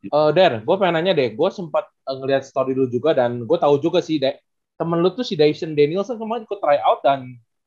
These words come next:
Speaker 2: terpilih di itu ya, kalau nggak salah N B A All-Star juga ya, yang World ya.
Speaker 1: Dia,
Speaker 2: Itu,
Speaker 1: iya. Dia
Speaker 2: itu gimana
Speaker 1: Dia
Speaker 2: ceritanya
Speaker 1: suka.
Speaker 2: sih untuk nembus-nembus daerah sana gitu? Apa yang waktu lu,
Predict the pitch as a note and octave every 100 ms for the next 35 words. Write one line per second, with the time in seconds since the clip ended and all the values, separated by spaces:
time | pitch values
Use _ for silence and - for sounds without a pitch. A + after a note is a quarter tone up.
0 | _ C#3+ C#3+ C#3+ D3 D3+ C#3 C#3 C3+ C#3
1 | D3 F#3+ B2 - B2+ B2 E3 E3+ C#3 C#3
2 | C3 C3 C3 D3 E3 D#3+ G3+ D3 A2+ _
3 | _ _ _ B2 D3 E3 E3 A#2+ G#2 _
4 | _ A#2+ - _ _ _ _ - G#2 A2+
5 | A2+ A2 A2+ G2 - _ G#2 G#2 D3 B3+
6 | C#4+ - - D#3 D#3+ D#3+ E3+ F3 A3 C4
7 | A3+ G3+ F#3+ E3+ E3+ F#3 E3 E3 - -
8 | D3 D3 D3+ E3+ F#3+ F#3+ A#4+ - _ _
9 | - - E3 D#3+ D#3+ D#3+ D#3+ D#3 _ _
10 | - D3 E3 E3